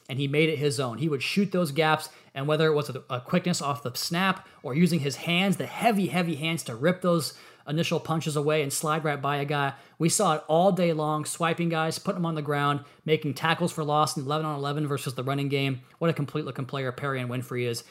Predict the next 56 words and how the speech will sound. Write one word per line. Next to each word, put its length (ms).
and 80
he 60
can 100
play 160
all 240
across 300
the 80
defensive 400
line. 320
On 140
the 120
inside, 400
Travis 400
Jones 320
from 140
Connecticut 500
plays 240
with 80
so 340
much 280
power 400
and 160
such 320
good 180
pad 300
level 340
that 140
he 80
was 160
driving 380
guys 280
back 320
into 140
the 40
backfield 400
all 280
day 160
long. 380
I 140
just 240
wrote 160
down, 340
"Looks 220
like 120
he's 120
going 200
up 100
against 220
tackling 400
sleds," 340
because 240
he 140
was 140
getting 240
that 200
push 300